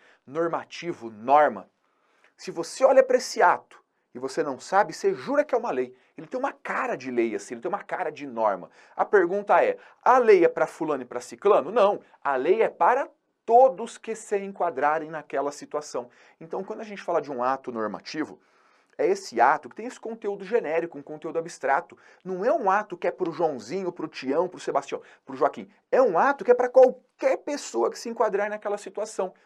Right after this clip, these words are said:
Por exemplo, um decreto. Imagina que vem um decreto que institui o sistema de rodízio de veículos na cidade. Cara, qualquer pessoa que tiver um veículo vai ter que observar aquilo.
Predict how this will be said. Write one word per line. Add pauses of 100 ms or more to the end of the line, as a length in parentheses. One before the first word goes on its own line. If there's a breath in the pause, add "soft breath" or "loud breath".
(180 soft breath)
Por
exemplo, (140)
um
decreto. (680)
Imagina
que
vem
um
decreto (280 soft breath)
que
institui (140 soft breath)
o
sistema
de
rodízio
de
veículos
na
cidade. (280 soft breath)
Cara,
qualquer
pessoa
que
tiver
um
veículo
vai (200)
ter
que
observar
aquilo.